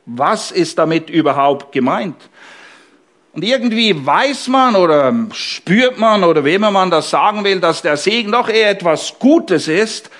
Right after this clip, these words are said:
Aber was wirklich damit gemeint ist, und wir wollen heute ja die Kinder, wir wollen nicht nur, wir werden sie einsegnen. Von daher wäre noch hilfreich, wenn wir uns noch mal vor Augen führen und klar machen, was machen wir überhaupt?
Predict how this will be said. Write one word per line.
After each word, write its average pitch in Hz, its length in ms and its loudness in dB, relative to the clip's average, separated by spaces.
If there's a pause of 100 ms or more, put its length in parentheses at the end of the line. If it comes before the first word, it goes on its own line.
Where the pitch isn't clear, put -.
(340)
Aber 165 240 0
was 175 260 -2
wirklich 220 340 -4
damit 185 280 -2
gemeint 185 500 0
ist, 247 400 -2 (640)
und 139 120 -12
wir 147 120 -2
wollen 170 220 2
heute 185 200 2
ja 160 140 0
die 139 160 -4
Kinder, 214 640 0
wir 131 160 -2
wollen 160 200 2
nicht 196 200 -4
nur, 196 180 -2
wir 135 140 -2
werden 175 280 -2
sie 151 140 -2
einsegnen. 156 680 -2
Von 139 140 -4
daher 170 520 0 (380)
wäre 139 160 0
noch 143 100 0
hilfreich, 139 540 -2
wenn 139 180 -2
wir 131 300 0 (460)
uns 135 160 -10
noch 147 180 -2
mal 135 100 0
vor 117 160 -2
Augen 143 300 2
führen 131 260 -6
und 127 140 -6
klar 139 280 0
machen, 135 520 -4 (1000)
was 151 160 -14
machen 208 320 -6
wir 185 80 -6
überhaupt? 113 540 -10